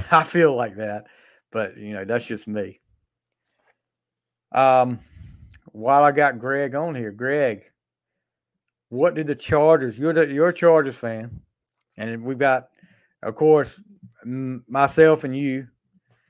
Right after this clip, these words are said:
being Steelers and Chargers fans, we'd have nothing in the <laughs> Super Bowl. What do the Chargers need to go get in the draft or in free agency?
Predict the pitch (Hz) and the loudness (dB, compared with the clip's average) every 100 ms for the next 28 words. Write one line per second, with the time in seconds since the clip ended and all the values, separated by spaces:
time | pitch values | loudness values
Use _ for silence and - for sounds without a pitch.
0 | _ _ 127 131 123 117 - - 156 151 | _ _ -6 -4 -4 -6 -10 -6 -2 0
1 | 147 123 120 143 135 120 117 127 123 123 | 0 -4 -6 -2 0 -2 -4 -8 -6 -8
2 | 110 123 127 120 123 127 127 123 120 - | -6 -4 -2 -2 -2 -4 -6 -10 -10 -8
3 | 127 131 131 165 135 117 _ _ _ _ | -8 -8 -4 0 0 -2 _ _ _ _
4 | _ - 113 123 160 180 175 - _ _ | _ -18 -10 0 6 6 4 -2 _ _
5 | 131 135 135 135 123 151 143 135 117 123 | -20 -14 -10 -8 -4 0 0 0 -6 -8
6 | 139 139 120 113 131 123 123 120 110 107 | -6 -6 -6 -4 -4 -4 -6 -6 -8 -10
7 | 110 113 110 101 113 113 - 120 117 117 | -6 -4 -4 -6 -8 -8 -6 -6 -4 -4
8 | 104 - 107 | -8 -18 -20